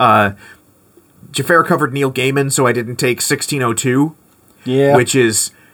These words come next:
Speaker 1: it is Marvel superheroes set in the Roanoke colony in the New World. And it is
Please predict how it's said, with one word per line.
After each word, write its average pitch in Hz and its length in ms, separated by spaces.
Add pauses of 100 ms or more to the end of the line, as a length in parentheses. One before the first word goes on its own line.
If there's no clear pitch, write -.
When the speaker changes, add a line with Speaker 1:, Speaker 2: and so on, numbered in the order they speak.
(480)
Speaker 1:
it 127 140
is 113 300
Marvel 143 360
superheroes 135 1000
set 135 460
in 113 520 (180)
the 127 160
Roanoke 127 580
colony 127 720
in 113 240
the 110 60
New 113 180
World. 120 460 (500)
And 110 440
it 123 120
is 104 320